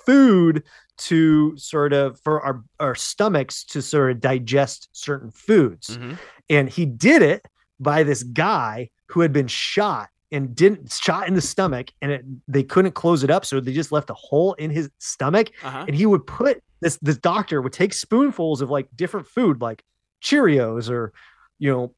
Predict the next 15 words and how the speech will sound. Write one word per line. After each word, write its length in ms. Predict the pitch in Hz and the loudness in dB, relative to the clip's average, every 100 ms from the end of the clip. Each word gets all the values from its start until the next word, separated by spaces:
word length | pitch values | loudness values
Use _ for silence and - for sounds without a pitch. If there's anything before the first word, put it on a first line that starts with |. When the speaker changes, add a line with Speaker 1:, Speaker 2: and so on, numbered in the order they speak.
| _ _ | _ _
Speaker 1:
cured 320 | - 247 254 196 | -4 2 2 2
ham, 480 | 185 240 190 127 - | 2 2 2 -2 -2
and 160 | 160 | -2
put 280 | - - 339 | -2 2 6
it 180 | 254 - _ | 6 2 _
in 240 | 233 311 | 0 0
the 100 | 330 | 0
hole 400 | 247 208 277 196 185 | -2 4 6 6 4
into 260 | 254 320 | 0 0
his 160 | 302 - | -2 -4
stomach, 400 | - 262 170 170 _ _ _ | -4 -2 -2 -4 _ _ _
leave 360 | 160 208 311 | -2 2 2
it 120 | 320 311 | 0 -2
in 200 | 330 285 | -2 -2
there, 420 | 156 143 156 | -2 -2 -4